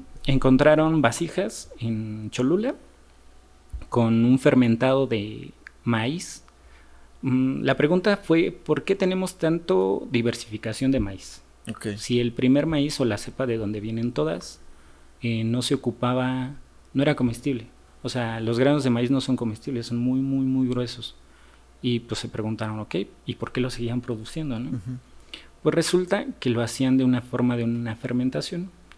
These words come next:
Speaker 1: como en, <coughs> como en Japón el sake.
Speaker 2: Ok.
Speaker 1: El sake, el primer sake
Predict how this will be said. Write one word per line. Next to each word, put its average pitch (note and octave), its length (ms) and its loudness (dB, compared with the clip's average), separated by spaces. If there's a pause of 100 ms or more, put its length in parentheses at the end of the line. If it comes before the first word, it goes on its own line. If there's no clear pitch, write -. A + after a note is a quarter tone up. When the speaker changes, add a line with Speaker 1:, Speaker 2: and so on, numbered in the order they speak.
Speaker 1:
como A#2+ 280 4
en, A#2 600 -4 (260)
<coughs> - 140 0 (1600)
como C3 200 6
en B2+ 60 4
Japón D3+ 320 0
el D3 100 0
sake. - 300 -8 (460)
Speaker 2:
Ok. - 200 -10 (180)
Speaker 1:
El C3 140 -2
sake, D3+ 580 0 (180)
el B2+ 120 -2
primer C#3 300 4
sake D3 280 -2